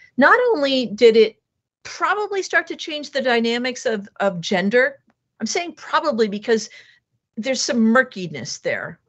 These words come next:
What was not murky was the chart you're referring to, where we saw that suddenly unique observers who had never gotten time on Hubble before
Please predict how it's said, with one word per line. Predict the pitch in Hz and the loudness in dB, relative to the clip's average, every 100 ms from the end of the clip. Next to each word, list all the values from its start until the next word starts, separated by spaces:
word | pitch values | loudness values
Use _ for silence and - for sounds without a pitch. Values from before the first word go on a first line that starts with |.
| _ _ _ _ - | _ _ _ _ 2
What | 269 - | 2 4
was | 240 | 4
not | 220 220 247 302 381 - | 4 4 4 4 2 -2
murky | 190 156 - 160 107 - _ _ _ | -8 -8 -10 -18 -20 -20 _ _ _
was | 214 226 214 - | -2 0 0 -4
the | 208 | -10
chart | - 233 190 | -6 -4 -2
you're | 202 | -4
referring | 165 175 226 196 170 | -10 -8 -4 -4 -6
to, | - 147 | -10 -8
where | 160 180 | -2 -2
we | 196 | -2
saw | 202 - 220 214 | -6 0 0 2
that | 190 170 - | 2 0 0
suddenly | - - - 311 311 226 147 104 139 _ _ _ _ _ - | -4 -4 0 0 0 -4 -4 -10 -14 _ _ _ _ _ -6
unique | 202 240 240 311 370 - | 2 4 4 2 0 0
observers | 269 196 214 247 214 175 - | -2 4 6 6 6 -2 -2
who | 214 | -2
had | 180 | 0
never | 202 214 285 330 | 2 2 2 2
gotten | 359 226 | 0 0
time | 220 - 220 226 | -4 -6 -4 -2
on | 185 | -4
Hubble | 175 226 214 | -4 -4 -4
before | 165 160 175 156 143 160 | -6 -8 -6 -4 -2 -4